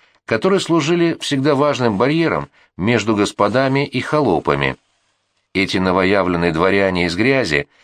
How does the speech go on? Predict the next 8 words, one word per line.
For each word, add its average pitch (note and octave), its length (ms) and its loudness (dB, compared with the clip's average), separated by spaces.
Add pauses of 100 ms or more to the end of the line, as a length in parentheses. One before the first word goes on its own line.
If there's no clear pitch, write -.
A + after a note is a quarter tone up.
(520)
были G#3 280 0
просто-напросто F3 720 -2
мещанами G#2+ 640 0
во F#2 120 0
дворянстве – D#2+ 640 -2 (280)
что - 220 -2
оказывало F2+ 480 0
влияние F2+ 600 0